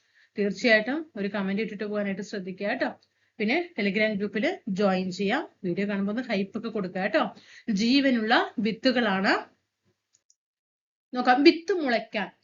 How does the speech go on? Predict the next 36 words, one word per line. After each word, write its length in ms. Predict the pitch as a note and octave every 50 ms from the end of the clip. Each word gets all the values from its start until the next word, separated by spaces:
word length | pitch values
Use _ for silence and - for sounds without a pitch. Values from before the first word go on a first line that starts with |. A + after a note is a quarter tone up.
| _ - E4
വിത്ത് 220 | F4 F4+ - G4+ D#4
മുളയ്ക്കാൻ 400 | C4 A3+ G#3+ G#3+ - - A3 G#3+ A3+ - A#3+ A#3 A3+
എന്തൊക്കെയാണ് 580 | A3+ A3+ B3+ B3+ B3+ - A#3+ G#3+ G#3 G3 G#3 B3 C4 - G#3+ G#3
ആവശ്യം? 400 | G3 F#3 G3 G3 - - G#3+ F3 -
ഇപ്പൊ 120 | G#3+ G#3+
നമ്മൾ 160 | G#3 G#3 G#3+ A3+ A3+
വിത്ത് 180 | G3+ - - A#3+ A#3+
മുളയ്ക്കാൻ 340 | A#3+ G#3+ G3 G3+ - A#3+ A#3
എന്ന് 100 | A#3 A3+ A3
പറയുമ്പോ 180 | A3 A3+ A#3 A3+
പെട്ടെന്ന് 260 | G#3 G#3 - G#3+ A3+ A3+
നമ്മൾ 140 | A3 A3 G#3+ A3
പറയും 220 | G#3+ G#3+ A3 A3+ A3+ - _ _ _ - G#3+ G#3+
മണ്ണ് 220 | G#3+ G#3+ A3+ A#3 A3+ A3
വേണം, 240 | G#3+ G#3+ G#3+ G#3+ G#3+ G3+ F#3+
ജലം 240 | G3 F#3+ G3 A3+ A#3+ A#3 A3
വേണം, 180 | G#3 G#3 A3 G#3 A#3
സൂര്യപ്രകാശം 680 | G#3+ G3 G#3 A3+ A3+ A#3+ A3+ A#3 A3+ A3+ - A#3 A3+ G#3+
വേണം, 160 | G3+ G#3 A3 A3 G#3+
വായു 320 | G#3 G3+ G#3 A3 A3+ A3+ G3+ G#3
വേണം. 240 | G#3 G3+ G3+ F#3+ F#3 - - - _ - C4+
മണ്ണ് 240 | C4+ C4 C4+ C#4 C#4+ A#3+ A3
വേണോ? 320 | G3+ G3 G3 G3 G3 G3+ G3+ G#3 - _ - -
ശരിക്കും 340 | B3 A#3 A3+ A3 B3+ A#3+ A#3+ B3
വിത്ത് 180 | A#3+ - D4 C4 A#3+
മുളയ്ക്കാൻ 300 | A#3 A3 A3+ A#3+ A#3 A#3+ A3+ G#3
മണ്ണ് 200 | G#3 G#3 G#3+ G#3 G3
വേണോ? 240 | F#3+ F3+ F3 F#3 F3+ D#3 - _ _ _ _ -
നമ്മൾ 160 | B3+ C4 C4 C4
എല്ലാതെയും 420 | C4 C4 B3+ B3+ B3+ A#3 B3+ C4 C4 B3
വിത്ത് 180 | G#3 - B3 A#3
മുളയ്ക്കാറുണ്ട് 580 | A3+ G#3+ G#3 - A#3 G#3 G3 F#3 F#3 F#3+ F#3 B3+
അല്ലേ? 180 | D4 D4 B3 F#3 F3+ G#3+
നമുക്ക് 220 | A3 G3+ - G#3 G3
നോക്കാം 280 | F3+ F#3 F3+ - G#3 B3+ B3+
ട്ടോ. 100 | D4